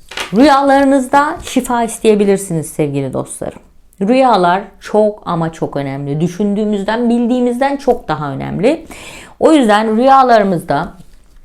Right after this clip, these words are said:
şu şekilde, e, şifa isteyebiliriz. E, "Sevgili Allah'ım, uykumda bütün,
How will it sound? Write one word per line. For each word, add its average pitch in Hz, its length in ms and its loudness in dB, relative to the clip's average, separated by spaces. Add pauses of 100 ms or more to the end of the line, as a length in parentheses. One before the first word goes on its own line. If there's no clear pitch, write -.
(680)
şu - 180 4
şekilde, 208 600 2 (260)
e, 170 480 0
şifa 208 380 0
isteyebiliriz. 156 760 -2 (760)
E, 170 220 2
"Sevgili 226 460 2
Allah'ım, 170 580 -2 (120)
uykumda 185 680 -2 (1000)
bütün, 214 800 2